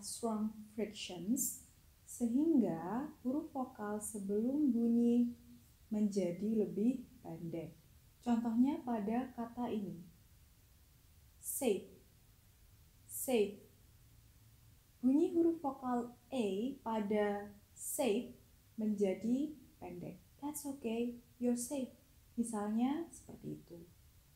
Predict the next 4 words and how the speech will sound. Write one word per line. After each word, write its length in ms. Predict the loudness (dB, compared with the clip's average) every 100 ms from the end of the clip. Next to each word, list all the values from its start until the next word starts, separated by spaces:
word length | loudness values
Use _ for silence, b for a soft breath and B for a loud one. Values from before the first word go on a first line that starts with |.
| -10
Lalu 560 | -4 2 4 4 2 -2 2
untuk 560 | 2 2 0 0 -2
bunyi 880 | -10 2 6 8 8 6 2 -2 -8 -16
V 80 | 0